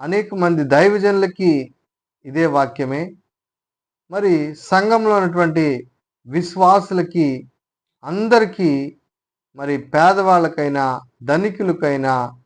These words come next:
గొప్పవాళ్ళకైనా, ఎవ్వరికైనా, ఎటువంటి వారికైనా, గ్రీసు దేశస్థులకైనా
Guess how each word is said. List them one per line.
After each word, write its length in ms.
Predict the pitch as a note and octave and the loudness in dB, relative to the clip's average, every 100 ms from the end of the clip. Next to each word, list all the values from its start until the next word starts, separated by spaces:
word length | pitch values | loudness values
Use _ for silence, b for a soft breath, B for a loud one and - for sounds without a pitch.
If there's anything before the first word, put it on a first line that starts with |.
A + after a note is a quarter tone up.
| A#2+ | -2
గొప్పవాళ్ళకైనా, 1000 | - - A3 G3 E3 D#3+ C#3+ C3+ C3 B2 B2 _ _ _ _ _ | 0 2 2 2 2 -2 -4 -2 -4 -4 -12 _ _ _ _ _
ఎవ్వరికైనా, 1200 | A#2+ F3 A3+ A3+ A#3 G3+ F3+ E3+ F#3+ F3 C#3 C3+ - _ _ | -6 -6 -4 0 2 2 0 0 0 0 -2 -4 -10 _ _
ఎటువంటి 520 | C3+ E3 A3 G#3 F#3+ F3 | -10 -6 -2 -2 -2 0
వారికైనా, 880 | D3 E3 E3 E3 D3 C3+ B2 B2 _ _ _ _ _ _ _ _ _ B2+ | 2 2 0 -2 -2 -2 -4 -6 _ _ _ _ _ _ _ _ _ -8
గ్రీసు 320 | E3 A#3+ B3 A3 | -2 0 0 2
దేశస్థులకైనా 1200 | G#3+ G3 G3 F3+ F3 E3 D#3 D#3+ D#3 C3+ B2 | 2 0 -6 -2 0 2 0 2 0 0 -4